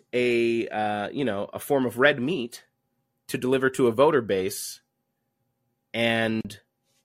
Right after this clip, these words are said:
leverage it to get power so that he could do what? Capitalism. That's the thing. Trump did the same shit. I mean, Trump did the same shit. And I know, you know, I know sometimes Trump voters will occasionally, uh,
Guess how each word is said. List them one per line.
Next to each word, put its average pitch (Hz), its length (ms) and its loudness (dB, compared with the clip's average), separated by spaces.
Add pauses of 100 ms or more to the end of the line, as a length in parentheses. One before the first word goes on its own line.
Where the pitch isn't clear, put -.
(200)
leverage 127 360 4
it - 200 0
to 127 100 -6
get 120 200 -2
power 113 380 2
so - 180 -4
that 117 140 0
he 131 100 -6
could 123 120 -6
do 123 140 -2
what? 110 300 -4 (680)
Capitalism. 95 560 -2 (1200)
That's 165 240 2
the 156 100 -10
thing. - 380 -6 (260)
Trump 233 280 -2
did 214 140 0
the 196 80 -2
same 202 280 -2
shit. - 320 -6 (1600)
I 151 40 -2
mean, 156 140 2
Trump 202 300 4
did 180 120 0
the 170 60 -4
same 165 320 0
shit. 170 280 0
And 113 140 -2
I 120 80 2
know, 113 100 -2
you 143 140 0
know, 143 160 2
I 120 100 4
know 127 140 0
sometimes 113 600 -2
Trump 113 280 -4
voters 107 340 -2
will 98 300 -4 (1000)
occasionally, 107 840 0 (180)
uh, 92 320 -2